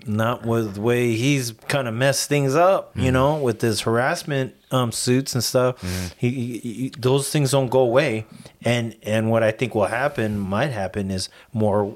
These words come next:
Speaker 1: more will come to the surface. Yeah, I'm trying to remember his name. I can't right off the top of my head.
Speaker 2: Mm.
Speaker 1: Um,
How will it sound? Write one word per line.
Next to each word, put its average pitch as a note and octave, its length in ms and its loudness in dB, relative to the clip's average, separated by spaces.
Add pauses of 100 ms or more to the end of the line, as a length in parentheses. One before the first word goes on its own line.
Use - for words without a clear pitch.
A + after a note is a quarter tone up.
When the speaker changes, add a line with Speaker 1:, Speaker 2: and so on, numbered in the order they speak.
Speaker 1:
more A2 240 2
will G2+ 100 0
come G2+ 240 -4
to F#2+ 100 -4
the E2 100 -10
surface. A2 540 -2 (1400)
Yeah, G#2 320 -2 (880)
I'm - 140 -16
trying A2 160 -2
to G2 60 2
remember F#2+ 260 2
his E2+ 160 -6
name. F#2+ 240 -2
I - 20 -8
can't G2+ 260 -6 (160)
right F#2+ 80 -6
off F#2+ 120 -8
the - 60 -18
top F#2+ 160 -6
of E2 60 -10
my F2 120 -6
head. F#2 260 -6
Speaker 2:
Mm. E2+ 220 -2 (600)
Speaker 1:
Um, A2+ 580 -4